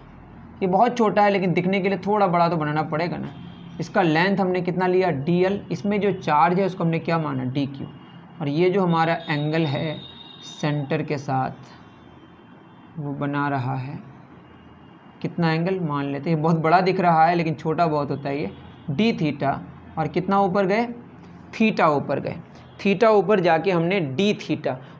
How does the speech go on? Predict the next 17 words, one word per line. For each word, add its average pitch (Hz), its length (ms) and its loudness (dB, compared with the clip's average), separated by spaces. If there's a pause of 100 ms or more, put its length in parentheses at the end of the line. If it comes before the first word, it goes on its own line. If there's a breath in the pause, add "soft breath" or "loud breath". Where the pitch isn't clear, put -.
और 147 80 0
ये 170 160 2
तो 190 100 4
आपको 170 280 4
पता 160 240 0
ही 185 160 4
है 180 80 2
ये 160 180 2
radius 147 480 0
है। 175 140 -6 (1000 loud breath)
इसमें 208 240 0
अगर 208 160 2
समझने 185 340 0
की 185 100 -2
हम 185 120 0
कोशिश 170 340 0
करें 135 320 0